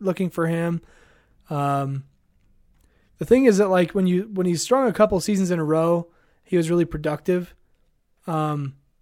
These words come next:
my God, he was born in ninety-two. He's two years younger than me. Um, it, you, you kinda have a sort of a reference point of his potential, and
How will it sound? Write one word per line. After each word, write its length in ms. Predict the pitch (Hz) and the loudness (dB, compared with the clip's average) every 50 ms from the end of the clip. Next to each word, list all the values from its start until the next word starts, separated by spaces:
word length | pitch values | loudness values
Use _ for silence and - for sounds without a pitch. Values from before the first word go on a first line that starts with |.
| _ - | _ -8
my 100 | 165 165 | -6 -6
God, 280 | 156 - 156 139 143 143 | -6 -6 -6 -6 -6 -6
he 80 | 139 135 | -6 -6
was 80 | 131 | -6
born 200 | 135 156 156 151 | -2 -2 -2 0
in 80 | 147 147 | -2 -4
ninety-two. 560 | 143 147 151 147 135 - 160 156 139 127 - _ _ _ _ _ _ _ _ _ _ | -6 -6 -6 -8 -8 -4 -2 -2 -2 -4 -8 _ _ _ _ _ _ _ _ _ _
He's 100 | _ - | _ -18
two 180 | - - 180 | -8 -4 -2
years 200 | 170 156 143 139 | -2 -2 -2 -2
younger 240 | 147 143 143 139 139 | -4 -4 -4 -4 -6
than 100 | 139 139 | -6 -6
me. 240 | 139 135 131 127 _ _ _ _ _ _ _ _ _ _ _ _ _ _ - | -8 -10 -12 -14 _ _ _ _ _ _ _ _ _ _ _ _ _ _ -8
Um, 460 | 156 147 147 147 143 139 139 139 135 _ _ _ _ _ _ _ - | -6 -4 -4 -2 -4 -4 -6 -8 -10 _ _ _ _ _ _ _ -8
it, 120 | - 170 190 - - 160 - - | -8 -8 -8 -8 -20 -20 -20 -14
you, 220 | 330 226 196 196 226 | -6 -2 0 0 0
you 220 | 262 269 214 185 165 | -2 -4 -4 -4 2
kinda 240 | - 240 254 233 | 2 4 4 4
have 200 | 190 190 190 180 | 4 4 4 4
a 220 | 175 165 156 139 135 - - - - - - - - - _ _ _ _ _ - | 2 2 0 -2 -4 -10 -18 -20 -20 -20 -20 -20 -20 -20 _ _ _ _ _ -12
sort 180 | - - 202 190 | -2 2 2 4
of 60 | 175 | 4
a 60 | 175 | 4
reference 400 | 165 180 196 196 - 202 190 170 | 4 6 6 6 6 4 -2 -2
point 260 | - - 180 180 175 165 | -2 -2 0 0 0 0
of 80 | 143 | 0
his 140 | 165 165 151 | 0 -2 -4
potential, 680 | - - 143 - - 165 170 165 - 196 202 208 214 254 330 294 | -4 -8 -8 -6 -4 -4 -4 -2 0 0 0 0 -2 -4 -8 -8
and 480 | 202 180 175 170 165 165 160 165 - | -4 -4 -4 -4 -4 -6 -12 -14 -16